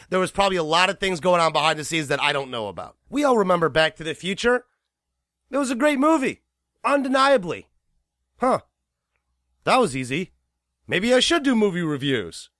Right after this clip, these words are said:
No, I'm just kidding. <laughs> I, I'm totally kidding. Could you imagine me doing movie reviews?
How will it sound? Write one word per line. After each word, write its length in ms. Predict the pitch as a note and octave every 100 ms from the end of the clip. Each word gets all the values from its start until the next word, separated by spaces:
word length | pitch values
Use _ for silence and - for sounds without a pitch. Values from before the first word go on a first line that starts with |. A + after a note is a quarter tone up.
| _ _
No, 100 | A#2+
I'm 180 | A2 A#2
just 160 | A#2 -
kidding. 240 | A2+ F#2
<laughs> 20 |
I, 220 | A#2 C3+
I'm 100 | E3
totally 300 | D#3 D#3 C#3
kidding. 240 | C3 C#3 A2+
Could 160 | C#3
you 120 | G3 G3
imagine 440 | F3+ C#3+ E3+ G3
me 100 | F#3+
doing 240 | F3 F3+
movie 240 | C3+ C3+ D#3+
reviews? 540 | E3 E3 E3+ F3+ -